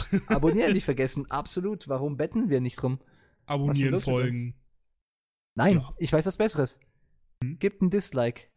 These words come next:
Speaker 1: bitte. Danke sehr.
Speaker 2: Genau.
Speaker 1: Ich freue mich darüber. Ähm, und dann würde ich sagen, zum Schluss auf Schweizerisch, tschüss miteinander, hat mich gefreut und, äh, bis zum nächsten Mal.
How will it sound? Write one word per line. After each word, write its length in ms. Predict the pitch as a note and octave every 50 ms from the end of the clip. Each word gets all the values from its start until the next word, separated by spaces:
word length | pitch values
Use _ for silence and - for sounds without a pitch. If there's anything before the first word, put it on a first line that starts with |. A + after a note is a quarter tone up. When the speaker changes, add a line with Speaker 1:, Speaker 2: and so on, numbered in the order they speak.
| _ _ _
Speaker 1:
bitte. 340 | C3+ A#2+ - - B2 B2 - _ _ _ _ _ _ _ _ _ _ _ _
Danke 240 | E3+ F3 D#3+ C#3+
sehr. 140 | B2+ C3 A#2+
Speaker 2:
Genau. 380 | - - A#2+ A#2 A2+ A2 A2+ - - - - _ _
Speaker 1:
Ich 160 | - D#3 - -
freue 160 | - C#3 C3
mich 120 | B2+ -
darüber. 340 | - A#2 A2+ A#2+ A#2 A#2+ B2 - - - - - - -
Ähm, 440 | - D#3+ D3 D3 D3+ D3+ D3+ - - _ _ _ - - - - _ _ _ _ _ _ _ _ _ _ _ _ _ _ _ _ _
und 220 | E3+ D#3 C#3 - D#3
dann 300 | D#3 E3 F3+ F#3+ - - _ _ _ _ _ _ -
würde 140 | D3 D3
ich 80 | D3 D3
sagen, 280 | - C#3 C#3 C#3+ D3 -
zum 140 | - D#3
Schluss 420 | C3 - D3 D3+ D#3+ D#3 - - -
auf 200 | D3+ C#3 C#3 -
Schweizerisch, 760 | - C#3+ C3 B2+ - D3 C#3 C#3 C#3+ - - - - - _ _ _ _ _ _ _ _ _ _ -
tschüss 220 | - B3+ - -
miteinander, 420 | E3 D#3 D#3+ D3 D3 D#3 E3+ E3
hat 120 | E3 D#3+ D#3
mich 120 | D#3+ C#3+ -
gefreut 500 | - - D#3+ D3 C#3+ D3+ E3 E3 - -
und, 420 | D3+ D3+ C#3 C#3 C3+ C3+ C3+ B2+
äh, 280 | G2+ A2+ A2+ A2+ A2+ A2 A2
bis 140 | A2+ A2 -
zum 140 | - C#3
nächsten 260 | A#2+ G2+ G#2 - - G#2
Mal. 320 | G#2 G#2 G#2+ A2 A2+ A#2